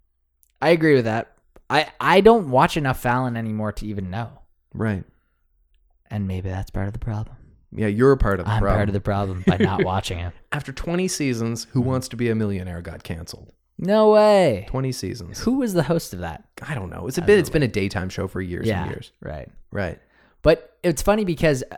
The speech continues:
Speaker 1: originally The Price is Right was a primetime show.
Speaker 2: Was
Speaker 1: And
Speaker 2: it
Speaker 1: then
Speaker 2: really an
Speaker 1: and
Speaker 2: evening
Speaker 1: th-,
Speaker 2: show?
Speaker 1: and then it moved into a daytime show. And it's
Speaker 2: Okay.
Speaker 1: just been there for thirty years.
Speaker 2: So how has Jeopardy and Wheel of Fortune managed to hold on to,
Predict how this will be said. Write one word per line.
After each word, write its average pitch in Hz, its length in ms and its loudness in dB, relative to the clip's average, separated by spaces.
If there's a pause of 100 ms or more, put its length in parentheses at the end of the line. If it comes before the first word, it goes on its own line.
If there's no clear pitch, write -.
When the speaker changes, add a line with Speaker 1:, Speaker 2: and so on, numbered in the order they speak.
(640)
Speaker 1:
originally 147 520 2
The 113 100 -2
Price 120 320 0
is 101 140 -6
Right 104 340 -6
was 110 140 -4
a 110 60 -4
primetime 104 520 -4
show. 113 320 -4 (640)
Speaker 2:
Was 156 100 2
Speaker 1:
And - 20 2
Speaker 2:
it - 20 2
Speaker 1:
then - 100 2
Speaker 2:
really 185 180 4
an 131 60 2
Speaker 1:
and 117 80 2
Speaker 2:
evening - 160 2
Speaker 1:
th-, - 60 -4
Speaker 2:
show? 175 160 0
Speaker 1:
and 143 180 2
then 147 120 4
it 139 60 2
moved 139 260 4
into 123 260 4
a 117 60 2
daytime 107 520 -2
show. 101 460 -2
And 127 180 2
it's 262 100 -2
Speaker 2:
Okay. 160 80 -2
Speaker 1:
just 131 160 -2
been 113 180 0
there 98 180 -6
for 92 460 -10 (220)
thirty 95 240 -4
years. 82 200 -10
Speaker 2:
So 247 80 0
how 320 220 -4
has 359 120 -2
Jeopardy 240 340 -2
and 185 80 0
Wheel 185 160 2
of 175 80 -2
Fortune 170 380 -4
managed 127 380 -4
to 131 60 2
hold 127 320 0
on 123 260 0
to, 113 360 0